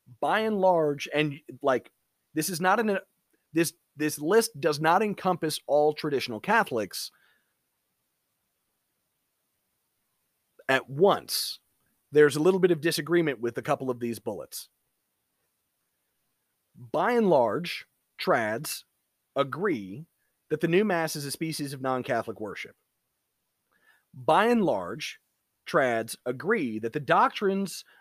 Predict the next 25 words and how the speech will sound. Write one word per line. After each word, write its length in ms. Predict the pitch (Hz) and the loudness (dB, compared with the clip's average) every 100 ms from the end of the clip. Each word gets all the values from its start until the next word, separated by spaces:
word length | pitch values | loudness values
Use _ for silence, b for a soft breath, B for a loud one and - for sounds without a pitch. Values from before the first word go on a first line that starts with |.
| - | -8
of 100 | 151 | 0
Vatican 420 | 175 202 214 202 | 2 2 2 -2
two, 240 | - 147 131 | -2 -2 -2
particularly, 760 | 143 214 226 196 147 117 101 - | -2 -2 0 0 2 0 -4 -12
most 420 | 110 127 233 - | 0 8 8 8
especially, 540 | 120 - 98 90 87 98 | -4 -8 -8 -10 -12 -14
the 160 | 92 | -8
spirit 640 | 110 - - 269 180 85 - b b | -6 -6 4 6 6 4 -8 b b
of 140 | 123 117 | -8 -4
Vatican 420 | 107 92 101 85 | -4 -6 -12 -14
two, 320 | - 67 101 _ _ _ _ _ _ _ _ | -14 -16 -18 _ _ _ _ _ _ _ _
and 300 | 170 170 151 - | 0 0 -2 -10
many 380 | 143 160 226 240 | -2 0 2 2
official 460 | 160 156 214 208 226 | 0 0 0 -2 -4
texts 560 | - 151 110 - - - | -4 -6 -6 -8 -14 0
are 500 | 151 156 156 151 147 b b - | 4 6 6 4 0 b b -6
in 140 | 170 | -4
contradiction 760 | 165 202 202 190 180 - 139 131 | -4 -4 -2 -2 -4 -4 -6 -2
with 200 | 147 - | -2 -2
the 60 | |
perennial 440 | 160 151 135 135 123 | -4 -2 0 0 -4
teachings 360 | 127 110 120 | -6 -10 -10
of 100 | 104 | -12
the 60 | 98 | -12
Church, 340 | - 170 120 | -4 -2 -4